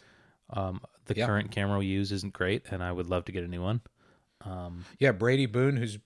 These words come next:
Speaker 2: uh, helped get this podcast going and is the one who gets it online and things like that, uh, editing, and, uh, he's a part of our Sunday morning, uh, routine of getting these, uh, services recorded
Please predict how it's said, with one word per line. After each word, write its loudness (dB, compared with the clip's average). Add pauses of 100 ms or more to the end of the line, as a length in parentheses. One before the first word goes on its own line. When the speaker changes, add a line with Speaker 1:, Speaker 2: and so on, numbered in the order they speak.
Speaker 2:
uh, 0
helped 2
get -2
this -2
podcast 0
going 2
and 0
is 0
the 2
one 0
who 0
gets 0
it -2
online 0
and -6
things -4
like -4
that, 0 (320)
uh, 0 (100)
editing, 2
and, -4 (280)
uh, -4
he's -4
a -4
part 2
of -2
our 2
Sunday 0
morning, 0 (100)
uh, -4 (580)
routine 0
of 0
getting 2
these, 0
uh, -4
services 0
recorded 0